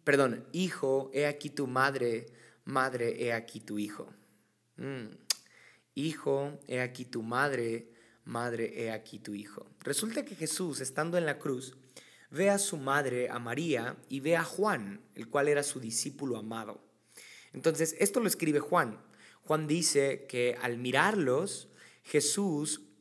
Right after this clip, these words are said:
le encargó a él a s-, cuidar a su mamá. Y al mismo tiempo le dijo a su mamá, "Mamá, ahora aquí está tu hijo."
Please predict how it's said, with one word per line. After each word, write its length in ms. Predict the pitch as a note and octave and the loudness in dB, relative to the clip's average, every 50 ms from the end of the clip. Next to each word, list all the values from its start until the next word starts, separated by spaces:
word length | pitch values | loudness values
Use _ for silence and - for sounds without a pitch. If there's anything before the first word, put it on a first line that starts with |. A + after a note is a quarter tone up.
| _ _ | _ _
le 260 | - C#3 C#3+ C#3 C#3 C#3 | -4 -2 0 0 0 0
encargó 720 | C#3 C#3 C3 C3+ - C3 B2+ B2+ B2 C3 D#3+ G3+ A#3+ B3 | -2 -4 -6 -2 -2 0 0 0 0 0 0 0 0 0
a 100 | A3+ F3+ | 2 4
él 360 | D#3+ E3+ E3+ C#3+ C3 C3 B2 - | 4 6 6 4 4 2 0 -4
a 80 | B2+ B2 | -4 -2
s-, 240 | - - - - - - | -2 -2 -2 -4 -6 -8
cuidar 400 | - - D3 C#3 C#3 D3+ F3 F#3+ | 0 2 4 6 6 6 4 4
a 80 | F3+ C#3+ | 2 2
su 160 | - - B2 | 0 0 0
mamá. 520 | A#2+ A2+ G#2+ A2 G#2+ G2+ G2+ - - - _ - - - - - - | 0 -2 0 0 -2 -4 -6 -10 -18 -20 _ -20 -20 -20 -20 -20 -6
Y 80 | - C3+ | 0 0
al 100 | C3+ C3+ | 2 2
mismo 340 | C#3 D#3+ F3+ F3 F#3+ F#3+ F3+ | 2 0 0 0 -2 -2 2
tiempo 280 | F#3+ F#3 F#3 F3+ F3+ | 2 0 2 2 0
le 80 | F3 D#3+ | 2 2
dijo 200 | D#3 D#3 D3+ D#3+ | 2 2 0 -2
a 40 | D#3+ | -2
su 120 | D#3 D#3+ | -2 -4
mamá, 400 | D3+ C#3+ C#3+ D3 D3+ D3+ - - - | -4 -4 -2 0 0 0 0 -2 -6
"Mamá, 500 | C3 B2+ C3 C3+ C#3 D#3+ F#3 G#3 - - | -6 -4 -2 0 0 0 0 -2 -6 -4
ahora 320 | - B2+ B2+ B2+ B2+ B2+ B2 | -2 -2 0 0 0 -2 -4
aquí 240 | A#2+ - - C3 B2+ | -6 -6 -6 -4 -4
está 320 | A#2 - - B2 A2+ A#2 | -4 -4 -6 -8 -10 -8
tu 160 | - G#2+ A2 | -12 -12 -10
hijo." 360 | B2+ C#3+ C3+ - - A#2+ - | -10 -10 -12 -14 -14 -16 -18